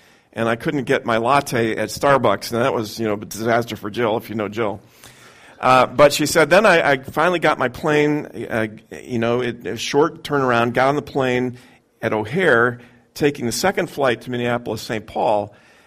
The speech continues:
and we had the most ridiculous turbulence you've ever seen in your life." Uh, the, the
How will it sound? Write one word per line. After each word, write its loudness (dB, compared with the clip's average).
and -2
we 0
had -4
the -2
most -4
ridiculous -4
turbulence -8
you've -8
ever -6
seen -6
in -4
your -4
life." -2
Uh, -10
the, -6
the -2